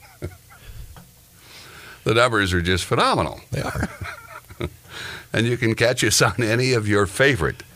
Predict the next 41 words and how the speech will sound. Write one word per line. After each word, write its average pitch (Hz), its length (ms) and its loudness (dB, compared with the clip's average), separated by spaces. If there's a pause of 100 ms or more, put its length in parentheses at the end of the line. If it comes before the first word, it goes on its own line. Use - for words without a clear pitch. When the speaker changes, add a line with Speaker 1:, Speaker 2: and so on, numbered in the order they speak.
(600)
Speaker 1:
podcast, 92 640 2
uh, 85 220 4
listening 85 480 0 (320)
areas. - 680 -4 (160)
Speaker 2:
It 156 140 4
is, 220 240 2
it 151 100 4
is 175 140 2
kinda 160 180 4
crazy. 127 380 2
I 110 80 4
put 135 180 4
us 127 140 2
on 113 160 4
a, 101 120 2 (120)
on, 82 540 0 (140)
um, 67 460 -4 (1300)
Podbean, 92 640 0
which 80 180 -2
is 73 140 0
a, 78 80 0
Speaker 1:
Okay. 78 300 -2 (500)
Speaker 2:
you 104 100 -2
know, 92 60 -2
like, 85 140 -4
if - 120 -8
you, 92 220 -2 (120)
it's 92 160 -4
another 76 460 -4 (120)
source 82 360 -2
to - 120 -4
listen 73 300 -2
to 71 60 -4
podcasts. 71 540 -2
Speaker 1:
Yeah. - 140 -2 (600)
Speaker 2:
And - 120 -4
our - 40 -4
numbers 98 280 -2
went 78 140 -4
up - 120 -10 (300)
pretty 143 500 -4